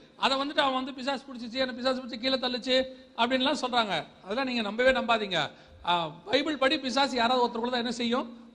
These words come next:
வரும். அந்த பிசாசு நமக்கு ஒரு பிரச்சனையும் இல்லை. பைபிள் படி அது நம்மளை பார்த்தா ஓடணும். இயேசுவின் நாமத்துல அது என்ன செய்யணும்? ஓடணும். நீங்க தான் என்ன செய்யக்கூடாதுக்கு? நம்மால் தான் பயப்படுறான். அதுவே தலை நசுக்கப்பட்ட பிசாசு. அதை கண்டு நீங்க என்ன செய்யணும்?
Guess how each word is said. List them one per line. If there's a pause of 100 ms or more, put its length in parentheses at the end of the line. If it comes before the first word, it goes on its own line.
வரும்.
அந்த
பிசாசு
நமக்கு
ஒரு
பிரச்சனையும்
இல்லை.
பைபிள்
படி (200)
அது
நம்மளை
பார்த்தா
ஓடணும். (920)
இயேசுவின்
நாமத்துல
அது
என்ன
செய்யணும்? (400)
ஓடணும். (220)
நீங்க
தான்
என்ன
செய்யக்கூடாதுக்கு? (460)
நம்மால்
தான்
பயப்படுறான். (1080)
அதுவே
தலை
நசுக்கப்பட்ட
பிசாசு. (280)
அதை
கண்டு
நீங்க
என்ன
செய்யணும்?